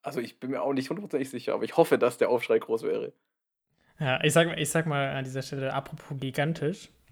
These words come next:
Speaker 2: ähm, es ist noch was sehr, sehr Krasses passiert, was sehr, sehr g-, gigantisch ist.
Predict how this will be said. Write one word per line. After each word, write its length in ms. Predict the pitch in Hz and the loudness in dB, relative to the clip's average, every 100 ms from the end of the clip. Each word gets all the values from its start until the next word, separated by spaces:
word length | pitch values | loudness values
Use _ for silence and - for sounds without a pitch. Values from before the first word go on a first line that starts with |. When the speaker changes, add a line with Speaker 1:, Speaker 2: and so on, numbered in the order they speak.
| _ _ _ _ _ - | _ _ _ _ _ -12
Speaker 2:
ähm, 220 | 151 139 | -4 -4
es 160 | 127 - | -4 -6
ist 100 | - | -4
noch 140 | 156 | -4
was 320 | 156 139 - - | -2 -6 -10 -6
sehr, 320 | 139 147 156 | 0 2 2
sehr 220 | 143 143 | 2 0
Krasses 380 | 139 147 - 156 | 0 -8 -6 -6
passiert, 360 | 139 123 135 | -6 -4 -4
was 140 | 135 127 | -2 0
sehr, 120 | 139 | 0
sehr 120 | 139 | 0
g-, 240 | 139 - 139 | -2 -2 -2
gigantisch 560 | 143 139 143 - 139 | -2 -2 -2 -4 -8
ist. 240 | 135 - | -8 -10